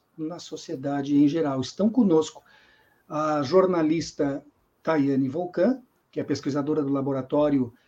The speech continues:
de Pesquisa em Mídia, Discurso e Análise de Redes Sociais, o delegado Emerson Wendt, que é secretário de Segurança Pública de Canoas e co-coordenador do Grupo de Estudos em Sociedade, Internet e Direito, e a professora Jaqueline Aguiar, doutora em Educação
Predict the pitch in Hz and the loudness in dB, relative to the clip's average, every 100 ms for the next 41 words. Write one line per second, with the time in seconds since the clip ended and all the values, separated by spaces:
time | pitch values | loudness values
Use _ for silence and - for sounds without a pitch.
0 | _ _ 120 127 143 139 - 147 147 143 | _ _ -12 -4 -4 -4 -4 0 4 4
1 | 160 151 135 117 - 165 165 156 139 147 | 4 -2 -6 -8 -6 -6 -4 -2 0 0
2 | 156 135 131 123 139 - 196 - 160 214 | 0 -4 -4 -2 -4 -4 -6 -2 0 0
3 | - - _ _ _ - 180 190 190 190 | -4 -16 _ _ _ -4 4 6 8 6
4 | 190 170 202 208 - 170 143 156 208 - | 6 6 6 4 -2 -4 0 0 -2 -6
5 | _ _ _ 156 147 196 190 190 180 175 | _ _ _ -2 -2 -2 -4 0 0 0
6 | 151 160 - - 170 147 151 - 165 147 | -4 -4 -4 -6 -6 -6 -6 -2 0 2
7 | 180 151 147 - 208 202 165 160 151 147 | 2 0 -2 0 2 2 2 2 0 0
8 | 151 147 151 190 185 185 - - 165 147 | -2 -4 -4 -6 -8 -10 -10 -4 -4 -2
9 | 117 147 139 151 160 147 156 156 127 147 | 0 -2 -2 -4 -2 0 2 2 -2 0
10 | 220 220 170 147 147 147 190 170 160 196 | 2 2 2 4 2 2 -6 -8 -2 0
11 | 196 240 - _ _ _ 226 247 247 247 | 2 0 -8 _ _ _ 2 4 4 2
12 | 233 220 220 202 202 196 202 214 196 185 | 2 2 2 2 2 2 2 2 4 4
13 | 190 226 175 233 226 226 233 208 233 247 | 2 -2 0 0 2 6 6 6 2 2
14 | 208 - 175 180 | 0 -2 -2 -4